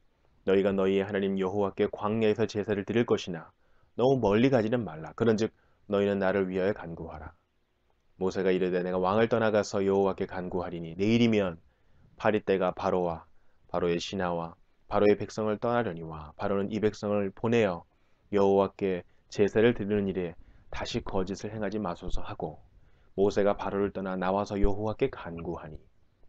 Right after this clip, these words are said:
여호와께서 모세의 말대로 하시니, 그 파리떼가 바로와 그의 신하와 그의 백성에게서 떠나니 하나도 남지 아니하였더라. 그러나 바로가 이때에도 그의 마음을 완강하게 하여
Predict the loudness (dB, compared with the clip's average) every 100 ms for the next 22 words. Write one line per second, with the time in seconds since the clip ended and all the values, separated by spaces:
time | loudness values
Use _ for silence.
0 | -6 2 4 4 0 -4 0 4 6 6
1 | 6 4 4 4 2 0 -4 -6 -6 -8
2 | -20 -16 -8 -4 0 0 0 0 0 0
3 | 2 2 2 0 -4 -4 -4 -2 0 -2
4 | -8 _ -20 -10 0 0 0 -4 0 0
5 | 0 -2 0 2 0 -4 -6 -2 0 0
6 | -2 -2 -2 -2 -12 -12 -12 -16 -16 -8
7 | -4 -2 -4 _ _ _ -20 -20 -8 0
8 | 6 8 8 8 8 8 6 4 4 4
9 | 4 2 2 0 -2 -2 -4 -6 -8 -10
10 | -12